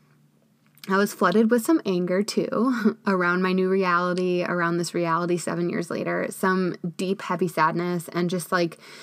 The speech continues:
this initial longing to maybe just not answer the question <laughs> and wallow in what I had been through, um, what my family had been through. And then just like that, I snapped out of my own universe and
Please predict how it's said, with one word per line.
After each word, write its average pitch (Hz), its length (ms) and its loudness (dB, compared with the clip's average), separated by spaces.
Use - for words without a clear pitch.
this 220 160 2
initial 214 600 6
longing 180 560 2
to - 160 2
maybe 180 520 2
just 170 460 -2
not 170 640 0
answer - 340 -8
the 196 100 -10
question - 680 -6
<laughs> 269 340 4
and 214 240 6
wallow 170 360 4
in 175 160 0
what 180 200 0
I 180 140 6
had 175 240 0
been 294 220 4
through, - 360 0
um, 180 260 4
what 185 120 2
my 175 120 2
family 233 340 2
had 180 160 2
been 165 180 -2
through. - 180 -2
And 202 220 4
then 208 340 4
just 180 300 2
like 226 180 4
that, 180 320 6
I 175 120 2
snapped 170 420 -2
out 170 120 2
of 180 100 0
my 185 140 2
own 175 520 -2
universe 175 680 0
and 180 340 0